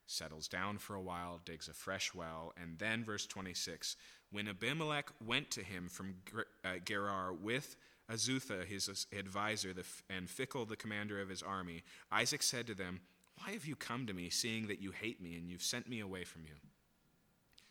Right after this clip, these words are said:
Notice he's no longer in the land of Gerar at all. Right? He's moved so far away, and they still come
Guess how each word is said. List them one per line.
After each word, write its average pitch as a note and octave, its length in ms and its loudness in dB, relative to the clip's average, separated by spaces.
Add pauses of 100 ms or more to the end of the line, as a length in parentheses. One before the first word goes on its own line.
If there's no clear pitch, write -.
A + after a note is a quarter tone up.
(720)
Notice E3+ 340 8
he's C3+ 220 2
no C3 180 2
longer C#3+ 320 2
in A#2 200 0
the B2 80 0
land A2 260 0
of G2 100 -2
Gerar F#2 380 2
at E2+ 60 -2
all. D#2 240 -6 (1400)
Right? F#2+ 180 0
He's C3+ 240 6
moved D3 340 0 (100)
so E3 360 8
far E3 260 6
away, B2+ 360 4
and B2 160 0
they A#2 140 -2
still E3+ 580 6
come D#2+ 460 0